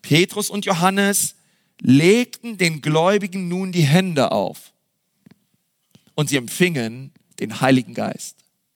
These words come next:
Es war anscheinend den Aposteln so wichtig, dass sie den ganzen Weg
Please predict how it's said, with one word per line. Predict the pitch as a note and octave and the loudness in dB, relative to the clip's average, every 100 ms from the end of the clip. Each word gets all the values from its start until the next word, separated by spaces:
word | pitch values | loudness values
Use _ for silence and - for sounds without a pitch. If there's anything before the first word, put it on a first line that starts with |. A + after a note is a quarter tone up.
| _ _ _ _ - - | _ _ _ _ -20 -10
Es | - | -2
war | E3+ | 0
anscheinend | G#3+ G3+ G#3+ A3+ | 0 2 0 0
den | G3+ | 0
Aposteln | F#3+ - A3+ - G3+ F#3+ | 0 0 -2 -2 -6 -8
so | C3+ E3 B3 B3 | -6 0 0 0
wichtig, | D#4 - - C#3 C#3 - _ | -2 -2 -6 -12 -12 -20 _
dass | D#3 D#3 | -4 -4
sie | |
den | E3+ E3+ | -6 -2
ganzen | F#3 C4 D4 D#4+ A3+ | 0 0 -2 -4 -2
Weg | G#3+ B3 C#4 C4+ | 0 2 0 -2